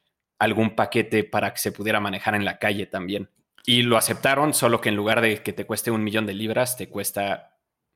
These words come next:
un millón ciento cincuenta mil libras. O sea, te cuesta ciento cincuenta mil libras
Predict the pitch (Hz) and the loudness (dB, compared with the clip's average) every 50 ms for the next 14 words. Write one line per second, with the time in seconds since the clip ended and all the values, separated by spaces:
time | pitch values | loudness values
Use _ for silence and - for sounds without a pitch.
0 | _ _ _ _ _ - 113 110 104 98 110 110 110 - - 110 104 - 104 - | _ _ _ _ _ -4 -4 -4 -2 -2 -2 -2 -2 0 -2 -2 -2 -2 -2 -2
1 | 107 95 - 101 95 95 95 95 98 98 95 95 87 82 - - - - - - | -2 -4 -4 -6 -8 -6 -6 -6 -4 -4 -4 -6 -6 -8 -10 -12 -12 -4 0 2
2 | - 117 - 135 104 113 - 120 110 - 120 113 - - - 104 - 113 98 - | 2 4 2 2 0 0 0 2 2 2 2 0 0 0 -2 0 0 0 0 0
3 | - - - 151 143 139 156 131 123 131 120 117 113 104 - - - | -2 0 2 2 4 6 6 6 6 6 6 4 4 2 0 -2 -2